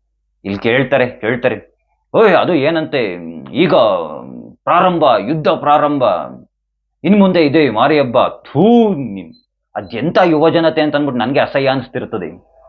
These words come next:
ಈಗ ಶುರುವಾಯ್ತು ಪ್ರಳಯ, ರುದ್ರ ನರ್ತನ. ಅಯ್ ನಿಮ್ಮ ಮುಖಗಳಿಗೆ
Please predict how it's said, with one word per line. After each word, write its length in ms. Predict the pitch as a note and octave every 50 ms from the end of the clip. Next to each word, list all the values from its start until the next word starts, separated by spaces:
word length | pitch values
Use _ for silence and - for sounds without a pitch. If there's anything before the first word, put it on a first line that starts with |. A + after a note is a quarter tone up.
| - _ - _ E3+
ಈಗ 60 | G#3 G3+
ಶುರುವಾಯ್ತು 680 | - - F3+ F#3 G3 G3 F#3+ F#3 F#3 F#3 - D#3+ B2 -
ಪ್ರಳಯ, 320 | - - C#3+ F3 F#3+ F3 C#3 A2+ F#2 D2+ C2+ B1+ G#1+ - - _ _ _ _ _ _ _ _ _ _ _ -
ರುದ್ರ 260 | F#3+ E3+ D#3 G#3 G3+
ನರ್ತನ. 420 | C#3+ D#3 D#3+ E3 - - G#3 F#3+ F3 C#3+ A#2 G2 D#2+ C2+ - B1+ - - - - _ _ _ _ _ - -
ಅಯ್ 100 | F#2+ E2+
ನಿಮ್ಮ 380 | E2 E2 F2 F2 F#2 G2 F#2+
ಮುಖಗಳಿಗೆ 880 | F#2+ G2 F#2+ - A#2 A2+ A2 A2+ A2+ G#2 A2 A2 G#2+ G2+ - - -